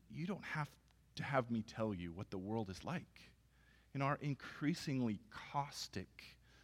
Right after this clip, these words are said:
divided world full of vitriol and hatred for one another,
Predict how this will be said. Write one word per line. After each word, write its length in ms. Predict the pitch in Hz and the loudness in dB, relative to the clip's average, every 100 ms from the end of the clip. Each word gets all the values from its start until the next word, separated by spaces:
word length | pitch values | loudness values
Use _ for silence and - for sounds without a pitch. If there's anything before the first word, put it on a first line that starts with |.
| - 117 | -10 -2
divided 960 | 120 104 101 107 135 135 101 95 104 - - - - - - - | -2 0 6 8 8 6 2 0 -4 -6 -14 -20 -20 -20 -20 -12
world 480 | - 120 139 147 139 - - | -2 6 8 8 6 2 -4
full 180 | 156 | 0
of 80 | 131 | 0
vitriol 760 | 104 98 151 - - 120 110 85 | 2 4 4 4 6 8 8 6
and 160 | 107 101 | 2 -2
hatred 680 | - 123 156 - 127 95 | -2 2 2 2 2 2
for 140 | - 110 | 2 0
one 180 | 98 | 0
another, 480 | 92 110 127 101 87 | 2 6 8 6 -2